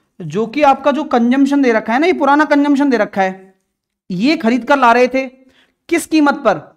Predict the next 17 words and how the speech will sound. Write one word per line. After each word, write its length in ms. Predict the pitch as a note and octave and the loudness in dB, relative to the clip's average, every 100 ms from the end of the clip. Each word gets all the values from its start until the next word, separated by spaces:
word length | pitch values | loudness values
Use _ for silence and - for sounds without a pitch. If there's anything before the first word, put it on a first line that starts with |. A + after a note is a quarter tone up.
| _ _ _ A#3+ | _ _ _ -6
इतना 260 | C4+ D#4+ | 0 2
ला 160 | D4+ B3 | 4 4
रहे 140 | B3+ | 4
थे 100 | C4 E4 | 2 -2
तीन 200 | C4+ B3+ | -2 -2
सौ 120 | C4 | 0
साठ 240 | A#3 G3 | 2 2
रुपए 200 | F3 E3+ | 0 -4
में, 260 | D#3 C#3+ - _ - | -6 -8 -14 _ -2
अब 140 | C#4 C#4 | -2 0
तीन 160 | C4 | -2
सौ 100 | B3 | -2
साठ 220 | B3 A3+ A3 | 0 0 0
रुपए 180 | G#3+ | -2
का 80 | G#3 | -2
काम 260 | F#3+ E3 D3+ | -2 -2 -4
है। 120 | D3+ | -8